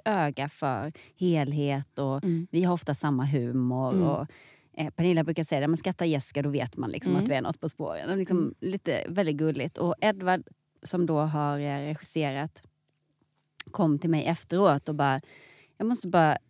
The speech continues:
Speaker 1: jag tror inte du förstår hur viktig du är för hela
Speaker 2: Mm.
Speaker 1: projektet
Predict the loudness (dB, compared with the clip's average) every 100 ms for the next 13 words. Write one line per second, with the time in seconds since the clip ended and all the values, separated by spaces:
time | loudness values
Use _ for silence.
0 | _ -4 0 0 0 -2 -2 -4 -8 -4
1 | -4 -2 -2 -2 -2 -2 -6 -6 -4 0
2 | 0 -2 -2 -2 -2 -6 _ _ -12 -4
3 | 0 0 2 2 0 -4 -4 -2 -4 _